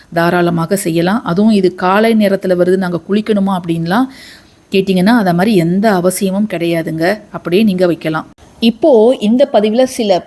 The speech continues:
புதிய விஷயங்களை நான் உங்ககிட்ட பகிர்ந்துக்க போறேன். அதனால உங்களுக்கு இத பத்தி ஏற்கனவே தெரியும் அப்படின்னாலும் இத ஸ்கிப் பண்ணாதீங்க, கடைசி வரைக்கும் பாருங்க.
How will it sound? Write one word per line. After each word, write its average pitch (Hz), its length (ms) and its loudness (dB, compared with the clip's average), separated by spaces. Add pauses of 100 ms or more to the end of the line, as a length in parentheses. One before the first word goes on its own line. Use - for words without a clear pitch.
(140)
புதிய 294 380 2
விஷயங்களை 220 560 -2
நான் 208 160 -4
உங்ககிட்ட 185 420 -6
பகிர்ந்துக்க 185 380 -2
போறேன். 175 320 0
அதனால 180 600 2
உங்களுக்கு 185 440 -2
இத 170 120 -2
பத்தி 202 260 -4
ஏற்கனவே 214 640 0
தெரியும் 240 460 2
அப்படின்னாலும் 190 580 -2
இத 175 140 -2
ஸ்கிப் - 380 -8
பண்ணாதீங்க, 185 480 0
கடைசி 175 400 0
வரைக்கும் 160 320 -2
பாருங்க. 160 440 -2